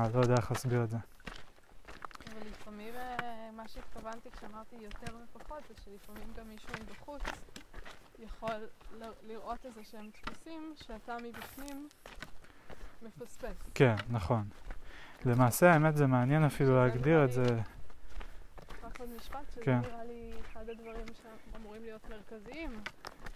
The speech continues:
Speaker 2: ב-, ללכת למישהו, כאילו, בטיפול.
Speaker 1: כן.
Speaker 2: בעזרה הזאת, כאילו.
Speaker 1: כן.
Speaker 2: גם לזהות את זה, ואז גם להבין איתך איך לעבוד עם זה.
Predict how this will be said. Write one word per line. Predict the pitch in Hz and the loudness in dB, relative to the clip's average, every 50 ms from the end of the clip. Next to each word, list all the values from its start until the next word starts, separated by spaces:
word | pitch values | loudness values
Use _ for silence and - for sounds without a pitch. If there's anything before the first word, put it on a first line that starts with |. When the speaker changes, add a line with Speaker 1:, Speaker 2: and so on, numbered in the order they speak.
| - - - - - - - - - - - 208 | -8 -12 -12 -12 -14 -16 -14 -12 -10 -10 -10 -10
Speaker 2:
ב-, | 214 196 - - | -10 -12 -12 -10
ללכת | 202 220 214 214 214 214 214 214 - | -8 -8 -6 -6 -6 -6 -8 -8 -10
למישהו, | 202 185 175 180 - - - - - - - | -10 -12 -10 -8 -6 -4 -2 -2 -2 -2 -2
כאילו, | 220 196 196 196 | -2 -2 -2 -2
בטיפול. | - - - 214 - - 208 196 180 180 - - - - - - - - - - | -4 -6 -8 -10 -8 -8 -8 -8 -8 -10 -10 -8 -6 -6 -6 -4 -4 -6 -2 4
Speaker 1:
כן. | - 147 127 117 113 107 - - - - - - - - - - | 6 8 8 8 6 2 -2 -8 -10 -12 -16 -14 -14 -12 -12 -10
Speaker 2:
בעזרה | - 214 208 196 190 220 214 220 214 | -8 -8 -8 -8 -8 -8 -6 -6 -6
הזאת, | 220 - - - - - - - | -6 -8 -10 -10 -10 -10 -10 -10
כאילו. | - 196 - 185 - - - - - - - - - - - - - - - - - - - - - - - - - - - - - - - - - - - - | -12 -12 -14 -14 -14 -12 -10 -10 -10 -10 -12 -12 -10 -10 -8 -8 -8 -8 -10 -10 -10 -12 -18 -18 -18 -14 -12 -12 -10 -10 -12 -14 -14 -14 -14 -12 -12 -12 -8 -2
Speaker 1:
כן. | - 147 131 123 113 110 - - - - - - | 2 4 4 4 4 0 -4 -10 -16 -12 -10 -6
Speaker 2:
גם | - 233 - 254 | -2 0 2 2
לזהות | 254 262 247 220 220 220 - 220 214 196 196 - 214 | 2 2 2 0 0 -2 -2 -4 -6 -6 -4 -2 0
את | 202 - | 2 2
זה, | 208 208 208 214 214 214 | 0 0 -2 -2 -2 -2
ואז | 214 208 214 220 214 208 | 0 0 2 2 0 -2
גם | 226 226 226 226 220 220 226 - - - - - - - - - - - - - - - - - - 226 | -2 -6 -6 -6 -8 -8 -8 -10 -12 -14 -12 -14 -12 -6 -4 -4 -4 -4 -6 -8 -10 -12 -12 -12 -8 -4
להבין | 220 202 208 196 202 226 226 233 226 220 - - | -4 -4 -4 -4 -6 -8 -8 -8 -8 -8 -6 -4
איתך | - - - - 330 359 339 | -4 -4 0 2 2 2 2
איך | 294 - - - | 2 -2 -4 -4
לעבוד | 233 220 208 214 262 302 302 | -4 -4 -4 -2 -2 -2 -2
עם | 302 294 262 - | -2 -4 -6 -6
זה. | 185 | -6